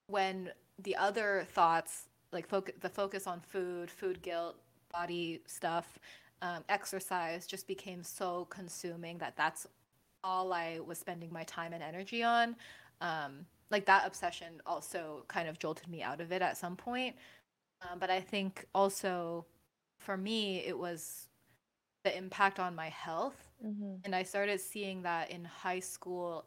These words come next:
Speaker 1: and in college and also in law <laughs> school,
Speaker 2: Mm-hmm.
Speaker 1: um, unfortunately.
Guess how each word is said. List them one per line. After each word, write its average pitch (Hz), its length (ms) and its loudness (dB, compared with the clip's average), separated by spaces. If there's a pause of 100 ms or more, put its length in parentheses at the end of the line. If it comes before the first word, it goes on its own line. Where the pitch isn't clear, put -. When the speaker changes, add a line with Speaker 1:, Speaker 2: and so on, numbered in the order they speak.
Speaker 1:
and 175 480 -4 (140)
in 175 420 -10 (520)
college 226 800 2
and 196 100 -2
also 185 260 -2
in 175 100 -4
law 190 120 2
<laughs> - 20 -6
school, 196 400 2 (380)
Speaker 2:
Mm-hmm. 208 160 -2
Speaker 1:
um, 165 220 4
unfortunately. 175 720 -2